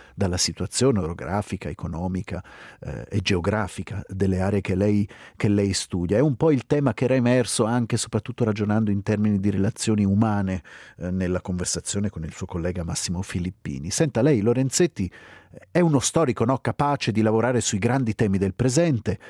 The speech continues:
Per quanto concerne appunto il suo luogo di elezione come percorso di ricerca, no? Le Alpi, quanto è importante a questo punto mettere a confronto le storie locali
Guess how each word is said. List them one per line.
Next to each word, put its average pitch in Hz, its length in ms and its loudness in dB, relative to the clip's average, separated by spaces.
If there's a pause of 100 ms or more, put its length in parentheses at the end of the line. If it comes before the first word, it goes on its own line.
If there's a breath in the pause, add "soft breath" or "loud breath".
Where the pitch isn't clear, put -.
(400 loud breath)
Per 214 180 2
quanto 254 300 2
concerne 139 640 2 (140)
appunto - 360 2
il 110 120 2
suo - 240 2
luogo 139 440 4
di 117 120 2
elezione 113 580 2
come 104 240 2
percorso 120 520 0
di 104 120 2
ricerca, 101 520 -2
no? 117 260 2
Le 120 180 4
Alpi, 87 440 -6 (480 loud breath)
quanto 220 460 0
è 139 40 4
importante 107 840 -2
a 120 140 -4
questo 165 380 2
punto 156 400 2
mettere 131 380 2
a 101 40 -6
confronto 139 720 0 (240 loud breath)
le 151 280 4
storie 147 640 2
locali 107 680 2